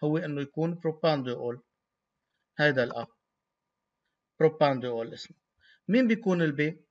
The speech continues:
هيدا إذا عمل أوكسيداسيون محل ال أو إتش بنحط دوبل ليزون أو. معناتها هو ذاته بي إت أون سيتون كي بوسيد لا ميم شين كاربوني، نقلته هو ذاته حطيت دوبل ليزون،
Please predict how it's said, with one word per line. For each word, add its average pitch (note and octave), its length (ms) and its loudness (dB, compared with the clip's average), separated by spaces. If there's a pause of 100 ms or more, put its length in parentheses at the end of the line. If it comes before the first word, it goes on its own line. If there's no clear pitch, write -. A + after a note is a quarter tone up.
هيدا E3 440 4
إذا C#3+ 160 -2
عمل A#3 320 2
أوكسيداسيون D#3+ 760 -6 (280)
محل F3 380 0
ال G#3+ 100 4
أو F3+ 180 2
إتش F#3+ 180 -4
بنحط D#3 260 -4
دوبل C#3+ 320 -4
ليزون B2 340 -4
أو. A#2 280 -10 (680)
معناتها C#3+ 480 0
هو F#3+ 240 0
ذاته F3+ 540 0 (240)
بي D#3 320 0
إت C3 140 -12
أون C3 100 -6
سيتون D3 540 -6 (280)
كي G3+ 80 -2
بوسيد D3+ 500 2
لا B2 100 0
ميم F#3 240 -2
شين D#3+ 260 -2
كاربوني، C3+ 640 -4 (680)
نقلته E3 460 0
هو D#3+ 280 0
ذاته C3 420 0
حطيت C3 360 -6
دوبل B2 260 -6
ليزون، A#2+ 460 -6